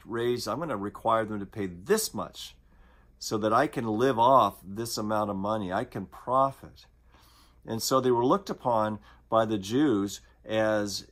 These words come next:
as bad as in their, in their eyes as maybe a prostitute or a sinner, quote unquote, just a general sinner, a bad person. And that's what the tax collectors were looked at. They weren't associated closely with the church or anything.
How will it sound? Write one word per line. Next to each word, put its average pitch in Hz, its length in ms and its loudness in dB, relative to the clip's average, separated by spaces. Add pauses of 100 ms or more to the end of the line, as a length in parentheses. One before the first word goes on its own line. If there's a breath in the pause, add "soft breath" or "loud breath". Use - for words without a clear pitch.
as 104 200 -6
bad 123 680 4
as 101 680 -6 (300)
in 104 220 -6
their, 110 240 0
in 107 220 -6
their 104 260 -2
eyes 110 720 0 (480 soft breath)
as 98 420 -6
maybe 110 360 -4
a 101 80 -2
prostitute 127 920 0
or 95 160 -4
a 90 60 -6
sinner, 135 760 -2
quote 123 320 -2
unquote, 113 460 -4
just 110 180 -8
a 104 80 -2
general 110 460 -2
sinner, 120 400 -2
a 95 60 -2
bad 113 420 -2
person. 135 500 -6 (640 loud breath)
And 123 160 -4
that's 147 220 0
what 151 100 -4
the - 80 -12
tax 131 460 -6
collectors 135 480 -6
were 131 120 -6
looked 160 220 -8
at. 104 140 -10
They 107 80 -4
weren't 120 180 -4
associated 117 640 -6
closely - 400 -6
with 107 160 -8
the - 80 -8
church 117 380 -8
or 110 120 -6
anything. 104 540 -8